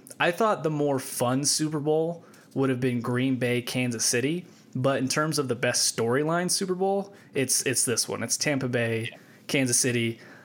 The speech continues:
Speaker 1: Um, you know, you got the current goat in Tom Brady, and I know a lot of Broncos fans are gonna hate that, but it's true. He's the best player of all time as we speak. And then you have the guy who I think will eventually surpass him, Patrick Mahomes.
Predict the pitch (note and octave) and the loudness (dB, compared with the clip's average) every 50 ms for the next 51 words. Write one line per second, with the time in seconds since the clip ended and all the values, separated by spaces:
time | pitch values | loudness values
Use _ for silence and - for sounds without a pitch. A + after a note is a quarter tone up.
0 | - - - B2 A#2+ A#2 A#2 A#2 A#2 A#2 - - - - - - - - - - | -8 -4 -2 0 2 2 0 0 -2 -4 -8 -12 -20 -20 -20 -20 -20 -20 -20 -20
1 | - - - - - - D3 C3+ C3+ C3+ B2 B2 C3 B2+ C3 - C3+ B2+ B2+ B2 | -20 -20 -20 -12 -6 -2 0 2 2 2 2 2 2 2 0 0 -2 -2 -2 0
2 | - - D#3+ D#3+ D#3+ C#3 C3+ C#3+ C#3+ C#3+ C#3+ C#3 B2+ - C3+ C3+ C3 - C#3 C3+ | 0 2 2 2 2 0 0 2 2 4 4 2 0 -2 -2 0 0 2 2 2
3 | C3+ C3+ B2+ C3+ B2+ B2+ B2+ B2+ B2+ B2+ C3 C3 A#2+ A2+ A2+ A2+ A#2+ B2+ B2+ C3 | 2 2 2 2 2 2 2 2 2 0 0 0 -2 0 0 2 2 2 2 2
4 | C3+ B2+ C3 B2+ B2+ B2+ - C3 B2+ - B2+ B2+ B2+ B2+ C3 B2 C3 C3+ C#3 B2+ | 2 2 0 0 0 0 -2 -2 -2 -2 -2 -2 0 0 0 0 0 0 0 -2
5 | B2+ A2+ A2 - A2 A2+ A2+ G#2+ - - - - - - B2 A#2 B2+ B2+ - - | -4 -4 -4 -6 -6 -4 -4 -6 -6 -10 -18 -20 -8 -4 -2 0 2 2 0 0
6 | - - D3+ C3 A#2 A#2 A#2 A#2+ - - - - - - - - - B2 A#2 A#2+ | 2 2 2 2 2 2 0 -2 -4 -10 -18 -18 -18 -20 -10 -6 -4 -2 0 0
7 | B2 B2+ B2+ - - D3 C#3 C3+ C3 B2+ C3 C3 C3 C3 - C3+ C3 C3+ C3 C3+ | 2 2 0 2 2 2 2 4 4 2 2 2 2 2 0 0 2 2 2 2
8 | C3+ C3+ - C#3 C3 B2+ B2+ C#3 C#3 C3 - - C3+ B2 A#2+ - - C3+ C3 C3 | 0 0 0 0 0 2 2 0 0 0 0 0 0 -2 -2 -2 0 2 2 2
9 | B2+ B2+ C3 B2+ C3+ C3 B2+ B2 A#2 B2+ B2 C3 B2+ B2+ A#2+ C3 B2+ C3 C3+ C3 | 2 2 2 2 2 2 2 0 0 0 2 2 2 2 2 2 0 0 0 0
10 | D3 C#3+ C3 D3 C#3 C3+ A#2+ C3+ C3+ C3 - C3+ B2+ B2 - A#2+ A2+ - E3 F3 | -2 -2 0 2 2 2 2 2 0 0 0 0 0 0 0 -2 0 2 2 2
11 | F3 E3 - - B2+ A#2+ A2 A2+ A#2+ B2 - - - - - - - D#3 C#3+ C#3 | 4 2 0 0 0 -2 -2 -2 -4 -6 -10 -16 -20 -20 -20 -6 -2 0 0 2
12 | C3 - C#3 - B2 B2 B2 D#3 F3+ D#3+ C3 A#2+ A2+ A2+ A2+ - - - | 0 -2 -2 -2 0 0 2 2 2 2 2 0 0 0 -2 -2 -2 -4